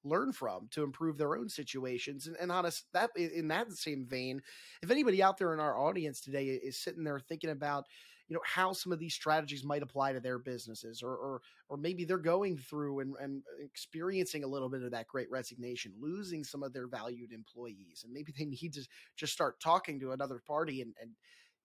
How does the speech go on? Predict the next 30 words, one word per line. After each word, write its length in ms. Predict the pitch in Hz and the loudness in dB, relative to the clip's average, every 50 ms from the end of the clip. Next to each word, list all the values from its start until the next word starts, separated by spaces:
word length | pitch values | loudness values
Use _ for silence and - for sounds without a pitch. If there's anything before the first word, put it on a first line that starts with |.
| _ _ _ - | _ _ _ -4
implement 480 | 190 214 208 233 233 190 165 131 - - | -4 -2 0 2 2 2 2 2 -2 -4
some 160 | - 143 135 | -6 -4 -4
of 60 | 123 | -4
these 180 | 127 131 120 - | -6 -6 -6 -4
types 260 | - 123 120 - - | -4 -4 -4 -6 -8
of 60 | 123 | -8
strategies 460 | - - 127 123 123 113 123 120 113 | -6 -2 -2 -2 -2 -2 -6 -8 -8
that 80 | 131 123 | -8 -10
we 80 | - | -6
talked 240 | - - 135 127 - | -2 0 0 0 -2
about 160 | - 135 123 | -4 -6 -4
today, 160 | 135 127 139 139 | -4 -2 -2 -2
what 420 | 135 147 147 147 160 165 202 254 | -4 -6 -10 -8 -6 -4 -4 -2
would 160 | 240 240 185 | -2 -4 -2
be 100 | 170 185 | -2 -2
the 80 | 165 160 | -2 0
best 300 | 135 156 156 143 - - | 0 0 0 0 0 -2
way 100 | 147 143 | -2 -2
they 120 | 135 139 | -2 -2
could 160 | 135 - 135 | -6 -8 -6
get 160 | 131 143 135 131 | -4 -4 -4 -4
in 80 | 123 | -4
touch 240 | - 135 127 - - | -4 -4 -6 -6 -6
with 120 | 127 123 | -8 -8
you 140 | 135 143 143 | -6 -4 -4
and 100 | 135 127 | -4 -4
your 160 | 131 143 135 | -4 -6 -8
team 300 | 127 - - 131 131 123 | -8 -8 -8 -8 -8 -8
to 60 | 120 117 | -8 -8
just 260 | - 131 120 - | -8 -6 -6 -8